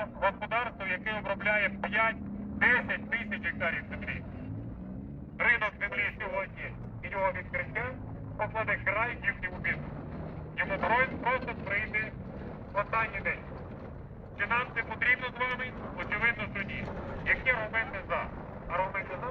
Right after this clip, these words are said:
судя по всьому, це спекулятивна нажива. Про продовольчу безпеку і про те, що земля сьогодні є основним стратегічним товаром,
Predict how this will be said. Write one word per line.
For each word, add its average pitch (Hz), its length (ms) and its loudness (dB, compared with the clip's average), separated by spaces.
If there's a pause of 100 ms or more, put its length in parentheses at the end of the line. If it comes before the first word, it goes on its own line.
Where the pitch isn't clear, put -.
судя 143 220 -4
по - 160 -8
всьому, - 260 -10 (220)
це 202 60 -2 (120)
спекулятивна 202 720 -4
нажива. 151 360 -2 (1080)
Про - 140 2
продовольчу 453 600 2
безпеку 220 480 2
і - 20 -2
про 190 140 -4
те, 220 100 2 (100)
що 208 60 -2 (100)
земля 220 260 4 (180)
сьогодні 196 400 0
є 196 80 4 (120)
основним 202 440 -4
стратегічним 196 640 0
товаром, 208 400 4